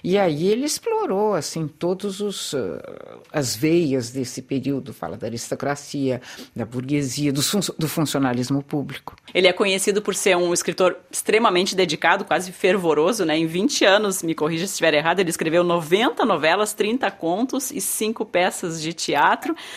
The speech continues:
Speaker 2: Na sua opinião, isso também tinha a ver um pouco com essa obsessão dele de ser uma pessoa famosa, de conquistar uma riqueza na vida?
Speaker 1: Olha,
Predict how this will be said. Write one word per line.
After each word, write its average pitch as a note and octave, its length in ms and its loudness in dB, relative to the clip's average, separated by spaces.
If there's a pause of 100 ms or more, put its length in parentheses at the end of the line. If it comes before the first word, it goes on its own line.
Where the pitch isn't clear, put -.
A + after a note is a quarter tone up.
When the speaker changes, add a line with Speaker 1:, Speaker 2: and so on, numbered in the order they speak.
(220)
Speaker 2:
Na G#3 100 2
sua - 180 2
opinião, F4+ 340 6
isso F4+ 160 2
também C4+ 240 4
tinha C4+ 480 2
a G#3 160 2
ver G#3 200 2
um A3+ 60 -2
pouco G#3+ 240 -2
com - 100 -4
essa G3+ 200 2
obsessão G3+ 420 0
dele F#3+ 220 2
de F3+ 80 -8
ser F#3 100 -2
uma F3 120 -2
pessoa E3 260 -6
famosa, D#3 800 0 (180)
de D#3 160 -12
conquistar D#3 460 -2
uma C#3 140 -2
riqueza E3 520 -2
na C#3 120 -6
vida? F3 480 -10 (420)
Speaker 1:
Olha, E3+ 280 4